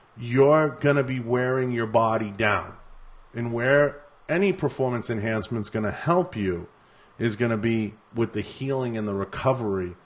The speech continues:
more than anything. More than anything. It's more healing and recovery. So, the thing I tell everybody is,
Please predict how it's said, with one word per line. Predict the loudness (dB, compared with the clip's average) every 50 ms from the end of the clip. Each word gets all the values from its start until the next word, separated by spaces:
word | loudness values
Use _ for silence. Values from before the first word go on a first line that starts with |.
| _ _ _ _ _ _ _ -8
more | -4 -4 -2 0 0 0
than | 0 0 0
anything. | 0 -2 -2 -4 -6 -10 -16 -16 _ _ _ -20 -20 -20 -20 -20 -20 -20 _ _ _ -16 -10
More | -6 -4 -2 0 0
than | 0 0 0
anything. | 0 -2 -2 -4 -6 -10 -16 -18 -20 _ _ _ _ _ _ _ _ _ _ _ _ _ _ -20 _ -20 _ _ _ _ _ _ _ _ _ _ _ _ _ _ _ -20 -20 -20 -20 -20 -20 -20 -20 -20 -20 -20 _ _ _ _ -20 _ -14
It's | -12 -10 -6
more | -4 -2 0 0 -2
healing | -2 0 0 2 2 2 0 0
and | -2 -4
recovery. | -4 -6 -2 2 2 2 2 0 -10 -12 -16 -20 -20 -20 _ _ _ _ _ _ _ _ _ _ _ -20 _ _ _ -20 -20 -20 -20 -20 -16
So, | -8 -4 -2 0 0 0 -2 -6 -8 -14 -20 _ _ _ _ _ _ _ _ _ _ _ _ _ _ _ _ _ _ _ _ _ _ _ _ _ _ _ _ _ _ _ _ _ _ _ _ _ _ _ _ _ _ _ _ _ _ _ -20 _ _ _ _ _ _ _ _ _ _ -16 -8
the | -8 -6
thing | -2 0 0 2 2
I | 2
tell | 4 4 6 6 6
everybody | 6 4 4 2 4 4 4 4 4
is, | 2 2 0 -2 -4 -6